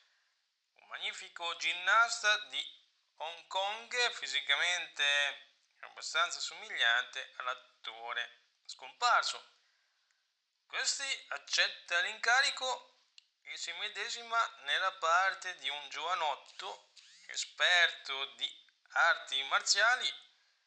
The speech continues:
il quale, essendo casualmente venuto in possesso di una forte somma legata a traffici illeciti, vorrebbe per mezzo del fratello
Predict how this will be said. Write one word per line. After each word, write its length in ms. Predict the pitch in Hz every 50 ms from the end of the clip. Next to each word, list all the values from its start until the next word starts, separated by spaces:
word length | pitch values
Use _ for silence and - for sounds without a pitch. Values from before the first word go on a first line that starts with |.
| _ _ _ _ _ _ _
il 160 | - - - -
quale, 360 | - 196 208 196 175 160 147
essendo 720 | 143 143 - - 185 196 185 170 156 143 139 131 127 -
casualmente 720 | - 135 127 131 135 143 156 170 185 180 165 147 139 - 127
venuto 320 | 127 131 151 156 151 -
in 120 | 139 139
possesso 1000 | - 135 135 - - - 170 175 170 156 - - - 135 127 123 117 113 - _ _ _ _ _ _ _ _ _
di 100 | _ 110
una 160 | 110 110 113 -
forte 420 | - - 165 190 190 180 - -
somma 420 | - - 185 180 180 175 160 147 135
legata 600 | 131 127 123 123 147 165 165 156 143 - - 131
a 100 | 123 120
traffici 580 | - - 143 160 165 160 - - - - - 180
illeciti, 800 | 202 202 170 135 123 - - - - - 165 160 - _ _ _ _ _ _ _ _ _ _ _ _ _ _ _ _ _ _ _
vorrebbe 560 | - 135 190 226 240 226 208 208 - 160 160
per 180 | 160 151 143 151
mezzo 280 | 165 196 214 202 190 196
del 80 | 196
fratello 640 | - - 180 - - 151 143 135 139 147 170 -